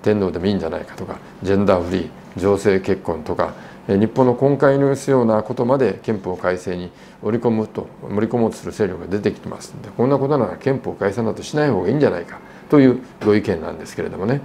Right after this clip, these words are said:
まあ、私もまさにその通りだと思うんですね。つまり憲法改正は結果であって、あの、目的じゃないんですね。で、じゃあ目的何なのかと、ここをはっきりしなければならないんですが、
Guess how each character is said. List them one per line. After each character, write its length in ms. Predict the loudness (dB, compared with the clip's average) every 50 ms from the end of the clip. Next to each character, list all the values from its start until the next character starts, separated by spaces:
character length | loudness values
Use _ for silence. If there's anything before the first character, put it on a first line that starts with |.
| -10 -18 -8 0
ま 80 | 2 4
あ、 40 | 4
私 180 | 4 4 4
も 80 | 4 4
ま 140 | 4 4 4
さ 80 | 2
に 200 | -2 -2 -6 -10
そ 140 | -8 -6 -4
の 80 | -4 -4
通 220 | -4 -4 -4 -4
り 80 | -4 -6
だ 80 | -8
と 100 | -10 -8
思 100 | -8 -8
う 20 | -8
ん 40 | -10
で 80 | -12
す 80 | -10 -4
ね。 180 | -2 -2 -2 -4 _ _ _ _ -2
つ 80 | 4 4
ま 80 | 4
り 140 | 4 4 -2 -8 -14 -20 -20 -6
憲 280 | 0 2 2 2 2 -2 0
法 160 | 0 0 0 0
改 280 | 0 0 2 2 2
正 240 | 0 0 0 2 4
は 180 | 4 2 2 0
結 220 | -2 -4 -4 -4 -4
果 180 | 0 2 2
で 120 | 4 4 2
あ 60 | 2
っ 80 | 0 -2
て、 360 | -8 -4 -2 -2 -2 -2 -6 -10 -20 -20 -20 -20 -18 -6
あ 100 | -4 -2
の、 80 | -2 2
目 220 | 0 0 0 0
的 200 | 0 0 0 2
じ 80 | 2 0
ゃ 60 | 0
な 180 | 0 0 0 0
い 60 | 0
ん 80 | -2 -4
で 80 | -8
す 100 | -8 -4
ね。 160 | -4 -4 -4 -4 -10 -16 -20 -20 -20 -20 -20 -20 -20 -10 0
で、 240 | 2 4 4 4 4
じ 100 | 4 2
ゃ 40 | 2
あ 20 |
目 220 | 4 4 2 2 2
的 180 | 2 2 2 4
何 260 | 2 2 2 2 2
な 100 | 0 0
の 120 | 0 -2
か 160 | -2 -2 -4 -2
と、 160 | -4 -10 -10 -12 -20 -20 -20 -20 -2 -2
こ 100 | -2 2
こ 120 | 4 2
を 20 |
は 80 | 2 2
っ 80 | -2 -2
き 80 | 0 0
り 80 | 0
し 100 | 2 2
な 120 | 0 0 0
け 80 | 0
れ 80 | -2 -4
ば 60 | -4
な 120 | -4 -4
ら 100 | -2 0
な 120 | 0 -2 -2
い 40 | -4
ん 40 |
で 120 | -8 -12 -14
す 120 | -8 -6
が、 160 | -4 -4 -6